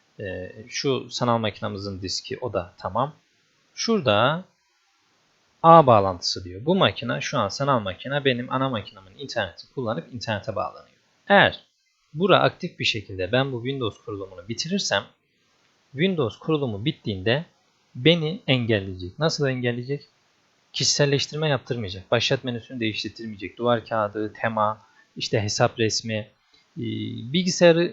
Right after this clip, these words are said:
kişisel hale getirebileceğiniz birçok ayar Windows'u etkinleştirmediğiniz için diyecek yapamazsınız. Çünkü bu makine kurulur kurulmaz internete bağlandığında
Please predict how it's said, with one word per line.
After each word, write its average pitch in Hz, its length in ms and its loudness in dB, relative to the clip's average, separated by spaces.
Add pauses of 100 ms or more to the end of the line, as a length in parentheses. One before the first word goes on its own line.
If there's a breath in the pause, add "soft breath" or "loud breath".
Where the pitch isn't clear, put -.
kişisel 170 380 4
hale 143 180 6
getirebileceğiniz 110 840 -2
birçok - 340 -6
ayar 147 380 2 (240)
Windows'u 151 420 -2
etkinleştirmediğiniz 120 1000 -2
için 104 220 -10
diyecek 135 340 -4 (640)
yapamazsınız. 120 680 -2
Çünkü 127 280 -10
bu 139 60 -8
makine 117 360 -4
kurulur 139 440 -4
kurulmaz 107 480 -6
internete 107 440 -8
bağlandığında 110 840 -2